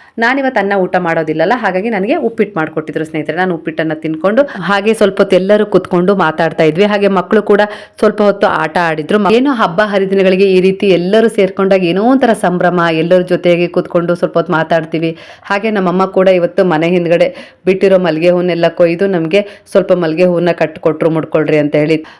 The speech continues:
ಆ, ತಲೆ ಬಾಚಿ ಹೂ ಮುಡ್ಸಿ, ಅರಿಶಿನ, ಕುಂಕುಮ, ಬಳೆ, ಹಾಗೆ ಉ-, ಉಡಿಯನ್ನ ಕೊಟ್ರು. ನಾ-, ಆ, ನಾನು ಕೂಡ ನಮ್ಮಮ್ಮನ ಕಾಲಿಗೆ ಬಿದ್ದು ಆಶೀರ್ವಾದವನ್ನ ಪಡ್ಕೊಂಡು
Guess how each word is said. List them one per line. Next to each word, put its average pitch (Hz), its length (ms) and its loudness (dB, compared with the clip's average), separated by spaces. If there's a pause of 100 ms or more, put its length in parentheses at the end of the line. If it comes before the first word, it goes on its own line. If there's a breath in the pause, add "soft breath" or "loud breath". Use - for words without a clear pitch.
ಆ, 185 180 4
ತಲೆ 196 260 2
ಬಾಚಿ 190 340 0
ಹೂ 185 240 0
ಮುಡ್ಸಿ, 180 400 0
ಅರಿಶಿನ, 220 380 0 (180)
ಕುಂಕುಮ, 185 460 0
ಬಳೆ, 165 300 0
ಹಾಗೆ 175 220 0
ಉ-, 180 280 -2
ಉಡಿಯನ್ನ 202 420 4
ಕೊಟ್ರು. 175 340 0
ನಾ-, 202 200 2 (200 loud breath)
ಆ, 190 80 2
ನಾನು 233 280 0
ಕೂಡ 269 240 2
ನಮ್ಮಮ್ಮನ 196 460 2
ಕಾಲಿಗೆ 185 340 0
ಬಿದ್ದು 175 220 2
ಆಶೀರ್ವಾದವನ್ನ 165 600 0
ಪಡ್ಕೊಂಡು 226 500 0